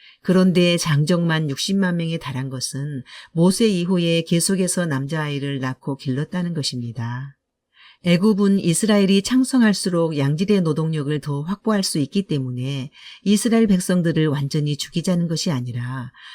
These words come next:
반역을 꿈꾸지 못하도록 겁을 주어 풀었다 묶었다 하는 공포 억압 정치를 시행한 것입니다.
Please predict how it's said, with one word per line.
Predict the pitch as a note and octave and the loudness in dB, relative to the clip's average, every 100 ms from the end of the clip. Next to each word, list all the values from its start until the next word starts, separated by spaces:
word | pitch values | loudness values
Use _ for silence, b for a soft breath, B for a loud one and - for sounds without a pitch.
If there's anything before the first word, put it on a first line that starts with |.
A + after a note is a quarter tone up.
| - | -4
반역을 | E3+ E3+ G3+ G#3+ G#3 | 2 6 6 4 4
꿈꾸지 | B3 A#3+ A#3+ A3 | 2 2 2 2
못하도록 | G3+ D#3 D#3+ D#3+ D3 D3 | 4 2 0 -2 -2 -2
겁을 | - C3 C3+ | -6 -8 -8
주어 | B2 - B2+ C#3 B2+ B B - | -8 -10 -10 -8 -10 B B -4
풀었다 | G#3 G3 F#3 E3 D#3 D3+ | 0 0 0 0 2 0
묶었다 | D3 - F#3 F#3 | -2 -2 -2 0
하는 | F3+ D#3+ D#3 | -2 -2 -4
공포 | - D3+ - D3 | -6 -8 -6 -4
억압 | C3+ E3 - | -4 -4 -4
정치를 | E3 - D#3 D3 | -6 -6 -6 -4
시행한 | - G3 G#3+ G#3+ F#3 | -2 -2 0 -2 -4
것입니다. | C3+ - B2 A#2 A#2 A#2+ B2+ C#3 | -4 -6 -8 -8 -8 -8 -12 -16